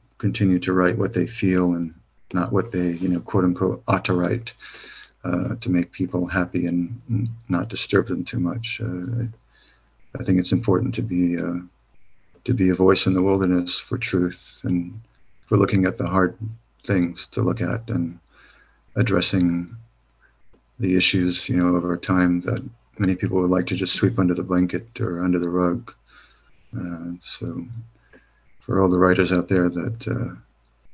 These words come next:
that have something to say, say it, and don't hold back. Uh, it, it's your voice, you know, and it's what makes you unique. And, uh,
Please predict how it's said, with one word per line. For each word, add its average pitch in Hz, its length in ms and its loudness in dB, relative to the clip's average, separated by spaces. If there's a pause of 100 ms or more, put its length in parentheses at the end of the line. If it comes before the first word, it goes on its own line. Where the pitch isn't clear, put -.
(500)
that 90 120 -2
have 98 180 4
something 90 340 4
to 90 100 -4
say, 90 460 4
say 92 260 2
it, 87 320 -4
and 85 360 -6 (1300)
don't 92 180 2
hold 92 400 -2
back. 92 440 -2 (260)
Uh, 85 380 -4 (600)
it, 113 140 -4 (120)
it's 110 220 -2
your 92 140 6
voice, 92 640 4
you 98 80 2
know, 87 220 2
and 87 180 -2
it's - 260 -10
what 101 140 -2 (1040)
makes 92 260 0
you 95 140 4
unique. 92 520 2 (240)
And, 87 460 -4
uh, 87 340 -4